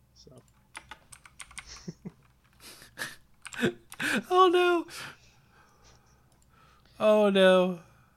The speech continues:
Speaker 2: Oh, it, it, uh, it definitely has, like, when you type it in,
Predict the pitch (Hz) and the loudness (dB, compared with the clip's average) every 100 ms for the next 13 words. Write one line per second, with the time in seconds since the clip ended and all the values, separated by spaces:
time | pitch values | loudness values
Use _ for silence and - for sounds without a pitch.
0 | _ _ _ _ _ _ _ _ _ _ | _ _ _ _ _ _ _ _ _ _
1 | - - _ - 139 139 143 143 143 147 | -20 -20 _ -2 2 4 4 2 0 -2
2 | 151 - _ 156 160 165 - 170 165 165 | -4 -8 _ -2 0 0 0 2 4 4
3 | 170 175 - - - _ - - _ _ | 2 0 -8 -20 -20 _ -20 -20 _ _
4 | _ _ _ _ _ _ - 175 175 196 | _ _ _ _ _ _ 0 4 10 8
5 | 196 226 208 196 202 196 196 185 196 190 | 8 2 4 8 8 8 6 4 2 2
6 | 220 - 185 185 190 185 185 160 151 | 0 4 4 6 4 4 4 4 0